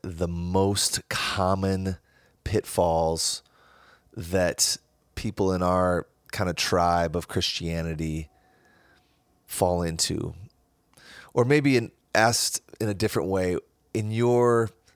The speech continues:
lifetime as a Christian, are there themes in ways that we screw up interpreting the Bible that you kind of see over and over, whether it's maybe a,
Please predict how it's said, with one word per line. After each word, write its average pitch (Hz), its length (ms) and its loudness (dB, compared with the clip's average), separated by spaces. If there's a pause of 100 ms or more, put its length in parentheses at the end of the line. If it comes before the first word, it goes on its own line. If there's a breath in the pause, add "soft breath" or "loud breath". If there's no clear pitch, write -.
(160)
lifetime 107 680 2
as 92 280 0
a 98 80 0
Christian, 82 800 -2 (680 soft breath)
are 117 80 4
there 120 140 4
themes 147 760 0 (120)
in 110 320 0
ways 101 380 2
that 107 100 0
we 98 100 -2
screw 95 380 2
up 98 140 0
interpreting 92 480 -4
the 87 60 -4
Bible 82 400 2
that - 120 -2
you 90 120 -4
kind 110 240 -2
of 95 60 -2
see 101 240 0
over 92 220 2
and 92 100 0
over, 87 240 0
whether 92 260 2
it's - 260 -2 (500 loud breath)
maybe 92 320 -2
a, 78 140 -2